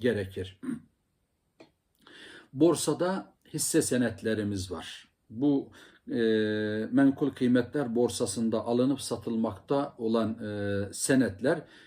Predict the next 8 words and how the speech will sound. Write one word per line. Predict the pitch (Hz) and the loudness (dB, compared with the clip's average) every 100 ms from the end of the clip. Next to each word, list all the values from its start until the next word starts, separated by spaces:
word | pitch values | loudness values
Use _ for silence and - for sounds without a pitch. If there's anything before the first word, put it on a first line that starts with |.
| _ - | _ -10
ticari | 127 139 147 185 143 | 2 4 4 2 2
bir | 139 | 0
mal | 104 101 113 165 151 104 98 95 | 0 0 4 4 4 -2 -10 -4
gibi | 113 107 | -2 0
olduğundan | 110 117 113 104 113 110 117 185 139 | -2 0 -2 0 0 2 2 0 0
dolayı | 113 110 104 151 196 196 - - - - | 0 0 4 6 6 2 -16 -20 -20 -4
bunlar, | 135 135 123 165 - - | 4 4 6 2 -2 -14
e, | - | -10